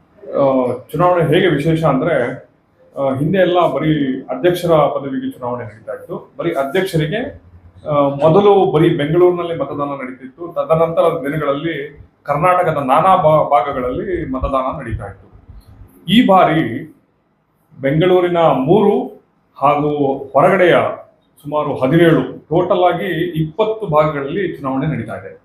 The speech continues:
ಅದರಲ್ಲೂ ನಮ್ಮ ಬೆಂಗಳೂರು ದಕ್ಷಿಣದಲ್ಲಿ ವಿಶೇಷವಾಗಿ ಈ ಬಾರಿ ಹತ್ತು ಜನ ಅಭ್ಯರ್ಥಿಗಳಿದ್ದಾರೆ. ಇದಕ್ಕೆ ಡಿಸ್ಟ್ರಿಕ್ಟ್ ರೆಪ್ರೆಸೆಂಟೇಟಿವ್ ಅವರು ಹಾಗೂ ಅಧ್ಯಕ್ಷೀಯ ಗಾದಿಗೆ, ಆಮ್,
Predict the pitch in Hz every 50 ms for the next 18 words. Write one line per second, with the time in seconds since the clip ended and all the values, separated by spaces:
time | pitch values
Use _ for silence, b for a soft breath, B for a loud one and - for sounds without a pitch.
0 | _ _ _ _ _ _ - 135 151 202 240 247 254 254 240 208 196 190 170 156
1 | 139 - 113 143 156 190 208 226 226 226 226 220 214 202 - 147 147 - - 202
2 | 202 196 190 185 175 160 135 131 131 165 185 196 196 190 190 180 170 165 165 160
3 | 170 175 165 143 143 143 139 135 170 180 - - - - - - _ _ _ _
4 | _ _ _ _ _ _ _ _ _ _ _ _ _ _ _ _ _ _ _ _
5 | _ _ _ _ _ _ _ _ _ - - 151 156 151 - 208 202 - 196 190
6 | 190 196 196 202 196 - - - - _ _ _ _ _ _ - - 131 - 156
7 | 156 156 156 139 139 131 120 120 123 131 127 123 117 131 131 123 127 120 117 113
8 | 113 110 107 104 101 101 - - - 113 135 139 - - 175 - 131 135 127 135
9 | 131 135 131 127 123 117 110 120 117 110 117 156 220 233 - - _ _ _ _
10 | _ _ 135 139 139 156 151 135 127 - - 190 185 185 - 202 196 185 160 151
11 | 151 151 156 151 156 196 233 - - - _ _ _ _ _ _ _ _ _ 135
12 | 135 139 139 135 131 131 131 127 127 127 127 - -